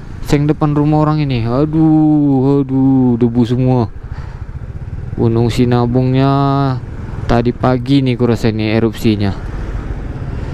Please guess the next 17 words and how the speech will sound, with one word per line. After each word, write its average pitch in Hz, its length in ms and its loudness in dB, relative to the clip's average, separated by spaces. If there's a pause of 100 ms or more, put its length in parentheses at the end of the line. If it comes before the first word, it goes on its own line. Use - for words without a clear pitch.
(960)
Hmm. 127 220 0 (3000)
Masuk, 151 180 2
Pak. 151 160 0 (320)
Ayo, 160 100 2
Pak, - 160 -4
masuk, 147 320 0
Pak. - 60 -4 (3750)
Tadi 120 180 2
pagi 139 300 0
berarti 135 400 0
erupsinya 127 500 0
ini, 117 160 0
ya. 120 140 -2 (880)
Kurang 120 260 2
lebih, 131 400 2 (160)
kalau 127 400 0
salah 127 400 -2